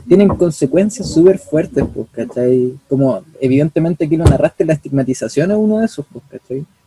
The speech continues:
Como la forma en que nosotros vemos al otro y las conclusiones que sacamos y, y las, sobre todo, conclusiones apresuradas, pues, ¿cachai?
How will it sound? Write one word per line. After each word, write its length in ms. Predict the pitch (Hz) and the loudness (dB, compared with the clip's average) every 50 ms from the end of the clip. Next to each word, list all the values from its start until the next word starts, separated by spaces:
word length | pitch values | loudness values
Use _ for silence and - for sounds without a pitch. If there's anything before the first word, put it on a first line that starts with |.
| _ _ _ _ _ _ _ _ _ _ _ _ | _ _ _ _ _ _ _ _ _ _ _ _
Como 260 | - - 131 127 127 123 | -8 -2 -2 0 0 2
la 140 | 117 120 120 | 0 0 -2
forma 680 | - - 143 160 175 175 165 165 165 160 156 151 - - | 2 2 2 2 2 0 -2 -2 -2 -2 -4 -4 -6 -4
en 120 | 143 131 | -4 -6
que 140 | - - 135 | -2 -2 -2
nosotros 440 | 123 127 - - 143 147 143 123 117 | -2 -2 -4 -4 -2 -2 -2 -4 0
vemos 340 | 123 147 175 185 185 175 175 | 0 2 2 2 0 2 4
al 80 | 175 | 4
otro 360 | 180 180 160 160 156 156 143 - | 4 4 2 0 -2 -2 -2 -2
y 80 | 139 | -2
las 160 | 123 123 123 143 | -2 -2 -2 -4
conclusiones 640 | _ - 131 120 _ - 131 - - 147 170 175 - | _ -6 -6 -6 _ -10 -10 -4 -2 -2 -2 -2 -2
que 120 | - 160 | -4 -6
sacamos 600 | - - 165 - 175 180 190 175 160 160 160 139 - | -4 -4 -4 -2 -2 -2 0 0 -2 -2 -2 -4 0
y, 440 | 143 135 127 123 123 123 120 113 - _ | 0 2 2 4 2 2 0 -2 -4 _
y 80 | - 127 | -6 -4
las, 400 | 117 120 120 123 120 - - _ _ _ _ _ _ _ - _ | -2 -2 -2 -2 -4 -8 -20 _ _ _ _ _ _ _ -16 _
sobre 240 | - 147 135 120 | 2 2 2 2
todo, 140 | - 170 165 | 2 0 2
conclusiones 440 | 165 151 143 139 127 - 180 190 175 | 2 0 0 -2 -2 -2 0 -2 0
apresuradas, 640 | - - 135 135 - 123 117 101 120 151 156 147 - | 0 -2 -4 -4 -2 -4 -2 0 0 -2 -2 -2 -6
pues, 140 | - 107 113 _ | -8 -14 -12 _
¿cachai? 440 | - 98 98 - 113 113 113 117 127 | -14 -16 -12 -10 -8 -8 -8 -8 -10